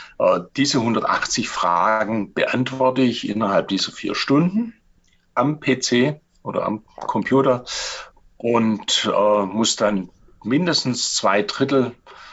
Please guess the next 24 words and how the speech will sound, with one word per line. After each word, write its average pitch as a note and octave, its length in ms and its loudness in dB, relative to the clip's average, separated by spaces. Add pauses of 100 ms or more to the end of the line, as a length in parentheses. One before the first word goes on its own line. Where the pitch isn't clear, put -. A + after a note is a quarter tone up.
(140)
Größenordnung G2 600 0
siebzig - 520 -4
Prozent G2 440 0
fast, - 380 -2 (340)
richtig C3+ 380 2
beantworten, A#2 640 2
um G#2+ 360 0
zu F2+ 200 0
bestehen. C2+ 640 -4 (1080)
Das B2 160 2
ist A2 160 -2
die G2 260 4 (540)
P A#2+ 120 2
M - 120 0
P-Prüfung. D2+ 680 -6 (1000)
Ja, G#2 140 2 (220)
die C#3 80 2
Prüfung D3 320 0
selber A#2 320 2
kann A#2+ 160 0
ich G#2+ 100 0
online G2 320 0
proctored - 720 -4
ablegen. B2+ 640 2